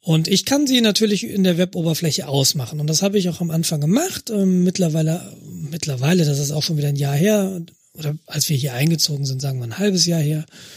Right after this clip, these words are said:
da habe ich, ähm, habe ich das wieder angeschaltet, weil ich dachte, na ja, eigentlich ist es auch irgendwo ganz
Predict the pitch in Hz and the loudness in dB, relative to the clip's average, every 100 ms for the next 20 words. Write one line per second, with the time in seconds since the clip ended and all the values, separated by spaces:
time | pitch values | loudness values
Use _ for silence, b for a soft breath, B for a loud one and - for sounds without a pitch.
0 | B B B B _ 160 127 156 156 - | B B B B _ 0 0 2 2 2
1 | - - 147 139 135 131 147 - _ - | -2 -4 0 0 0 -2 -6 -12 _ -8
2 | 147 135 160 - 151 139 185 220 311 277 | -2 -2 0 -2 -2 -4 0 2 2 2
3 | - 220 202 185 165 160 151 - 160 - | 2 2 2 0 -2 0 0 -2 -4 -4
4 | 151 175 262 294 - 190 240 214 190 208 | -2 -2 -2 -4 0 0 0 -4 -6 -6
5 | 220 208 180 185 196 175 156 147 | -4 -2 -2 0 2 2 2 0